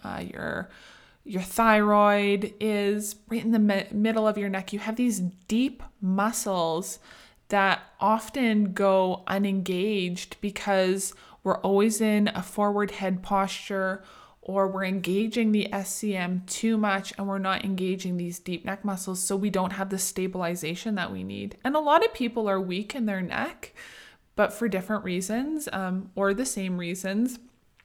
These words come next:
For me, to add insult to injury, I'm also hypermobile. So I have, uh, some issues, we'll say,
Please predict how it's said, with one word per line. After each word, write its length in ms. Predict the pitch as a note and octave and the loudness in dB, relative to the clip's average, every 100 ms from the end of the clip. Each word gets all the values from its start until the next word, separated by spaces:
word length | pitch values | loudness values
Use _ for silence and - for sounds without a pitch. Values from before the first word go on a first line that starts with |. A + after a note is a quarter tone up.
| _ _ - | _ _ -8
For 200 | - A3 | -2 0
me, 500 | G#3+ D4+ C#4 G#3 G#3 - - - - - _ _ _ - - - - | 2 2 4 4 2 -6 -18 -20 -20 -20 _ _ _ -20 -20 -16 -4
to 180 | B3+ - | 0 4
add 260 | G#3+ G#3 | 6 6
insult 440 | - A3 G#3+ G3+ G3+ | 4 2 4 2 2
to 120 | - | -2
injury, 600 | C4+ D#4 G#3+ G#3 F#3+ F#3+ - | 0 2 2 2 2 0 -2
I'm 200 | G3+ F#3 | -4 -2
also 320 | G3+ A3+ C#4+ | -2 0 -2
hypermobile. 1000 | A#3+ G3+ G3+ G3+ F#3 F3+ F3+ E3+ D#3+ F3+ - - - | -2 -2 -2 -2 0 0 0 0 0 -4 -8 -18 -8
So 220 | - G#3+ | -4 -4
I 220 | F3+ G3+ | -2 -2
have, 420 | G3+ A3+ G#3+ G3 | 0 2 2 2
uh, 260 | G3 F3+ F3+ - - - _ - | -2 -2 -2 -8 -20 -20 _ -10
some 380 | - G#3 G3 F#3 - _ _ _ _ - | -4 0 0 -4 -14 _ _ _ _ 4
issues, 800 | A3+ - - G3 D#3+ D3 F3 - | 4 4 0 0 0 -2 -6 -10
we'll 220 | A#3+ F#3 E3+ | -6 -4 -2
say, 500 | - F3+ - F#3 | -2 -4 -4 -6